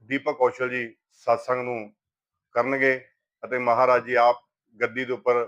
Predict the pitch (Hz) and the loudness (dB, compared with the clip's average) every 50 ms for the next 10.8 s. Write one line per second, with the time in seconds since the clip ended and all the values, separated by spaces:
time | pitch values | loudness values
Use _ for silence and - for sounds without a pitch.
0 | - _ 113 110 117 117 117 120 127 131 135 131 120 117 113 110 107 113 110 117 | -8 _ _ -2 2 2 2 2 2 0 0 0 0 -4 -8 -6 -6 -8 -8 -8
1 | - _ _ - 120 123 117 127 131 127 127 123 123 117 - - 120 113 110 117 | -12 _ _ -10 -10 -8 -2 0 0 0 0 -2 -8 -10 -12 -10 -10 -8 -2 0
2 | 123 123 120 127 131 139 131 135 131 120 - _ _ _ _ _ _ _ - 113 | 0 0 0 -2 -4 -2 -2 -4 -4 -4 -8 _ _ _ _ _ _ _ -8 0
3 | 117 117 117 113 113 110 - - _ _ _ _ _ _ _ _ - 117 123 104 | 2 4 6 4 4 2 -4 -10 _ _ _ _ _ _ _ _ -8 -6 -2 2
4 | 123 123 131 135 131 135 127 123 127 123 123 117 117 123 127 120 123 123 120 117 | 4 4 4 4 4 2 2 2 0 0 2 2 4 4 4 2 0 -6 -10 -10
5 | 120 123 123 120 117 107 - _ _ _ _ _ _ _ _ _ - 123 135 147 | -10 -10 -10 -12 -12 -12 -12 _ _ _ _ _ _ _ _ _ -6 -4 -4 -4
6 | 131 - 123 120 113 127 127 131 131 120 113 110 _ _ - 117 - - 123 123 | -4 -6 -6 -4 0 2 2 2 2 -2 -6 -8 _ _ -14 -14 -10 -4 -4 -4
7 | 117 110 110 - - 127 123 120 120 113 120 123 120 110 104 104 104 110 110 117 | -2 -2 -4 -6 -6 -14 -8 -6 -6 -6 -6 -8 -8 -4 0 0 0 0 -2 -8
8 | 120 127 127 123 123 117 110 _ _ _ _ _ _ _ _ _ _ - 107 104 | -8 -8 -8 -10 -10 -10 -10 _ _ _ _ _ _ _ _ _ _ -16 -10 -4
9 | 123 120 120 120 110 - - 127 127 123 123 127 143 139 135 - 135 135 135 123 | -2 -2 -2 -2 -4 -6 -2 -2 -2 -2 -2 -8 -8 -8 -8 -6 -6 -6 -6 0
10 | 117 113 117 127 127 127 123 120 117 120 123 120 123 120 - - | 2 4 4 6 4 6 4 2 2 0 -4 2 2 2 2 2